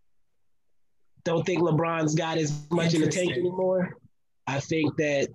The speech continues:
Speaker 1: LeBron having to do most of his damage inside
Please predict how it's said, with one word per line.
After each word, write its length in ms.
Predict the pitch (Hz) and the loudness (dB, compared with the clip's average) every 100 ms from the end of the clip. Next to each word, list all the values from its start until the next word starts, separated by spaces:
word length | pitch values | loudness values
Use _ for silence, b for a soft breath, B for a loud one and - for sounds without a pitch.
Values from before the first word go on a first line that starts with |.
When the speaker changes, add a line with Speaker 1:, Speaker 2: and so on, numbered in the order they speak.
| - | -2
Speaker 1:
LeBron 760 | 143 131 151 160 160 165 160 165 - _ _ _ _ _ _ - | 2 4 4 2 2 2 2 2 -4 _ _ _ _ _ _ -6
having 280 | 180 190 190 | -2 2 4
to 60 | |
do 120 | 170 180 | 4 4
most 220 | 180 175 | 4 2
of 60 | |
his 140 | 180 156 | 0 0
damage 320 | 165 165 151 | 0 0 0
inside 600 | 160 156 175 175 180 185 | -2 -2 -4 -2 -2 -4